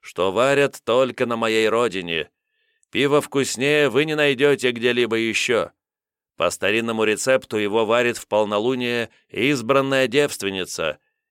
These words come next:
Именно в полнолуние оно вкуснее всего.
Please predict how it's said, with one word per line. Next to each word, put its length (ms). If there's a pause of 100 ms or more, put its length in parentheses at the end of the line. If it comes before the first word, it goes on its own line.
Именно 500
в 100
полнолуние 920 (220)
оно 360
вкуснее 600
всего. 440